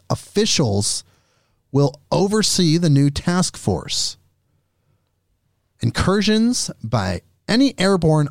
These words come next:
object into our special use airspace pose safety of flight and operation security concerns and may pose national security challenges, the Department of Defense said in a press release.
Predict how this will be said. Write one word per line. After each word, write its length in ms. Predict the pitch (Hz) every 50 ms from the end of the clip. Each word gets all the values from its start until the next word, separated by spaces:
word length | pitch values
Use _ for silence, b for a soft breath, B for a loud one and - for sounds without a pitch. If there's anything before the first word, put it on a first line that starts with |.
| -
object 540 | 147 147 165 165 156 - 147 131 151 151 -
into 560 | 151 135 131 120 - - - 156 156 143 143 - _ _
our 360 | - 139 143 139 139 139 123 -
special 480 | - - - - 165 175 165 - 185 170
use 380 | 156 151 156 151 147 - - - _ -
airspace 760 | 151 175 190 185 - - - 139 110 92 98 107 - - - - _ _ _ _ _ _ _ _ _ _ _ _ _ -
pose 600 | - - 175 170 170 170 156 - - - - -
safety 440 | - - - 175 185 185 - 202 185
of 120 | 185 165
flight 440 | - - - 170 156 143 139 147 143 - _ _
and 280 | - 143 147 143 143 139 143 -
operation 680 | 143 147 170 - - 170 156 147 143 - - - 156 147
security 560 | - - 165 147 - - 214 220 233 226 190
concerns 800 | - - 160 139 - - - 117 95 90 92 95 - - - b b b b b b b b b
and 140 | 98 107 120
may 200 | 151 180 214 226
pose 480 | - - - 180 170 165 160 147 -
national 680 | 160 160 156 170 165 - - 175 160 156 147 147 143 b b b b b
security 540 | - - 147 - - - 220 226 202 165 117
challenges, 1000 | - - - - 156 139 139 139 127 117 - 120 110 123 170 196 - - - - _ _ _ _ _ _ _ _ _ _ _ _ _ _ _
the 80 | - -
Department 440 | - - - 147 165 175 180 190
of 220 | 185 175 175 175 -
Defense 460 | - 190 - - 190 156 147 180 -
said 240 | - - 147 131 127
in 120 | 139 143
a 40 | 139
press 400 | 143 - 196 214 220 - - -
release. 560 | 139 113 98 - - - - - - - -